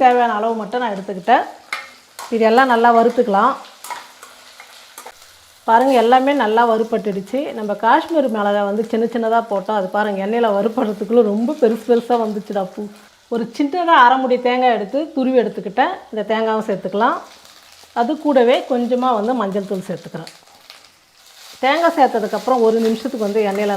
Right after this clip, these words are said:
நல்லா வதக்கிக்கலாம். பாருங்க, தேங்காயெல்லாம் சேர்த்து கொஞ்ச நேரம் வந்து நல்லா வதங்கிடுச்சு. இப்ப இது இறக்கி ஒரு பக்கமா சூடு ஆறட்டும்.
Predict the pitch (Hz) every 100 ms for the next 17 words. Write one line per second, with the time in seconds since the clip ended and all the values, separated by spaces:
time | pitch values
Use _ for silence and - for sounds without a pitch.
0 | 190 190 190 190 202 196 175 180 240 -
1 | - - - - - - - _ _ -
2 | _ _ _ _ 220 220 247 240 269 269
3 | 240 254 233 202 254 240 208 208 214 220
4 | 208 208 190 196 202 190 208 190 180 269
5 | 370 - _ _ - 202 208 233 254 226
6 | 202 202 214 226 226 240 247 214 202 214
7 | 208 226 330